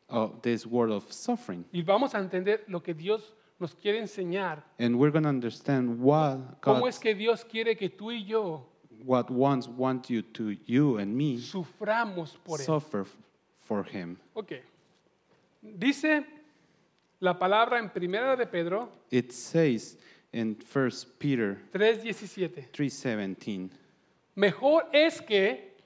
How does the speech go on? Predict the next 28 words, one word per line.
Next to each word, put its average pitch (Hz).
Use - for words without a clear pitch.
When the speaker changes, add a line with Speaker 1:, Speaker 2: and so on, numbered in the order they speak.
Speaker 1:
Remember, 123
it's 127
better 135
Speaker 2:
si 233
Dios 254
lo 233
desea, 240
Speaker 1:
to 117
suffer 135
for 104
doing 127
good 135
if 110
Speaker 2:
Let 208
me, 254
Speaker 1:
that -
Speaker 2:
let, 233
Speaker 1:
is 139
what 110
God 117
wants. 120
Speaker 2:
let 180
me, 202
déjalo 185
leo 160
todo 208
y 202
después 151